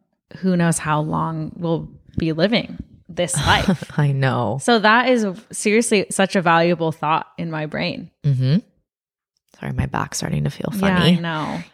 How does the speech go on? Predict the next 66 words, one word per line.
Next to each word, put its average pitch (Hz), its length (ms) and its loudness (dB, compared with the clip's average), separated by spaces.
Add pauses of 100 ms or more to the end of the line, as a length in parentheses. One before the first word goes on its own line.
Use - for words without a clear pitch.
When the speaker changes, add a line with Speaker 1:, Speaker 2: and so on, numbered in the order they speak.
Speaker 2:
Yeah. - 220 0
Speaker 1:
When 220 120 0
you're 226 120 2
sitting 214 260 -2
on 214 120 0
a 208 60 2
bed 175 300 2
and 190 140 -2
you're 180 100 -4
trying 180 220 -2
to 180 60 -2
have 175 180 0
Speaker 2:
<laughs> - 0 -
Speaker 1:
nice 170 260 -2
posture, 180 600 -4
but 175 240 -4
your 180 100 -4
Speaker 2:
Can 240 100 2
I 254 80 6
just 202 180 2
Speaker 1:
hips - 40 -8
Speaker 2:
do 220 160 6
it 214 60 -2
from 220 180 4
Speaker 1:
and 214 80 6
your 170 160 6
Speaker 2:
here? 214 40 0
<laughs> - 40 -6
Speaker 1:
ass 175 360 2
are 190 140 -2
sinking 185 480 -6
into 185 680 -8
the 170 120 -12
mattress. 156 580 -10 (600)
Speaker 2:
This 185 160 0
is 185 100 0
so 156 220 0
much 147 160 0
more 151 140 2
comfortable, 139 500 -2
but 156 160 2
this 160 160 2
Speaker 1:
We're 180 60 4
Speaker 2:
is 175 80 0
Speaker 1:
figuring 226 420 2
Speaker 2:
not 180 280 6
Speaker 1:
out 185 60 4
Speaker 2:
a - 40 2
good 165 120 4
Speaker 1:
where 147 120 4
we're 151 80 4
trying 180 100 4
Speaker 2:
angle, 196 220 6
Speaker 1:
to 165 40 -10
Speaker 2:
but 160 260 4
Speaker 1:
record. 185 680 -2
Speaker 2:
<laughs> - 60 -4
okay. 190 220 -2
Speaker 1:
And 208 140 -6
it's 202 240 -6
gonna 202 200 -8
work 156 200 -14
out. - 300 -14
Speaker 2:
Um, 151 500 2 (300)
all 147 80 4
right. 101 180 0